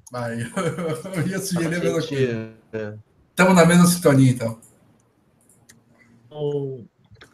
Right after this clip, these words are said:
Speaker 2: é, eu acho que a primeira escolha, a nossa, é meio que já um consenso, né? A gente viu que a galera tava despejando ódio pra cima do Lonzo Ball,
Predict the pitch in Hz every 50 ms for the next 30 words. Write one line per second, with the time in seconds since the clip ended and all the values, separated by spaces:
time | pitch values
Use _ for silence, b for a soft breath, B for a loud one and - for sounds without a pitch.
0 | _ _ _ _ - 131 135 135 135 131 127 127 123 123 120 117 113 104 - -
1 | 175 233 262 269 - 262 - - 196 202 190 180 - - - 165 165 165 165 156
2 | 147 135 123 117 110 107 117 120 120 - _ - - _ - 113 117 117 120 131
3 | 131 - - 135 127 123 123 123 117 113 117 120 123 123 123 123 - - - 127
4 | 123 120 120 120 110 107 107 - - 123 113 110 - - 127 131 131 143 143 -
5 | - 127 120 120 120 120 123 b b b b b b b b b _ _ - 131
6 | 139 143 135 135 - 156 117 135 139 143 143 - 139 131 131 131 127 127 131 135
7 | 135 143 139 135 143 135 127 123 117 113 110 104 101 110 113 113 - _ _ _
8 | _ _ _ _ _ _ _ _ _ _ _ _ _ _ _ _ _ - - -
9 | - - 139 123 117 147 143 139 127 117 123 135 143 - - - 127 - - 147
10 | 143 139 143 131 123 120 123 127 110 123 104 117 120 123 127 135 143 156